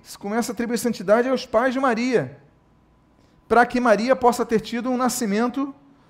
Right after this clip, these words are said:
imaculado. Então começa a haver uma exacerbação quanto aos princípios que estão balizados na Bíblia, começa a absorver tudo, dá justificativa de tudo,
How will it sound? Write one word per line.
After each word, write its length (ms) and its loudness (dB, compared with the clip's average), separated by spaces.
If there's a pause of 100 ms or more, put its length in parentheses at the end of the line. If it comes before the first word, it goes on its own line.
(260)
imaculado. 880 4 (1080)
Então 220 -2
começa 600 0
a 60 4
haver 500 0 (420)
uma 720 2 (560)
exacerbação 1500 2 (800)
quanto 440 -4
aos 300 0
princípios 540 -2
que 80 -10
estão 180 -2
balizados 460 6
na 140 -2
Bíblia, 360 -6
começa 440 -2
a 20 0
absorver 420 -2
tudo, 540 -2 (340)
dá 220 0
justificativa 640 -4
de 100 -12
tudo, 380 -6